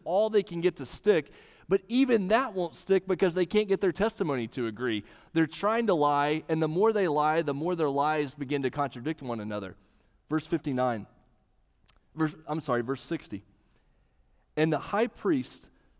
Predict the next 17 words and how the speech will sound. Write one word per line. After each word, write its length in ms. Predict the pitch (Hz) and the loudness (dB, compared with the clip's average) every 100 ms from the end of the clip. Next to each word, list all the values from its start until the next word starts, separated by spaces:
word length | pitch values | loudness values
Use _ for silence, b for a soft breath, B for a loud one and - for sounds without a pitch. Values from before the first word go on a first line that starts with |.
| _ | _
stood 420 | - - - 190 | -14 -10 -2 2
up 160 | 254 247 | 2 0
in 100 | 226 | -4
the 60 | |
midst 540 | 160 135 120 - - - | 0 0 -2 -8 -18 -10
and 140 | 135 127 | -10 -4
asked 360 | 139 151 - - | -2 -2 -4 -8
Jesus, 560 | 123 110 98 - - - _ _ _ _ _ _ _ _ _ _ | -6 -6 -10 -16 -16 -20 _ _ _ _ _ _ _ _ _ _
"Have 220 | - 135 117 | -6 -6 -8
you 380 | 127 202 240 175 | -8 -6 -6 -6
no 360 | 180 180 185 - | -6 -4 -6 -8
answer 480 | - 170 - 110 95 | -8 -8 -8 -8 -8
to 160 | - | -10
make? 400 | 104 107 104 - - _ _ _ _ _ _ _ _ _ - | -8 -8 -10 -14 -20 _ _ _ _ _ _ _ _ _ -8
What 260 | 131 247 - - | -4 -4 -6 -4
is 240 | 151 127 | -4 -2
it 160 | 107 | -6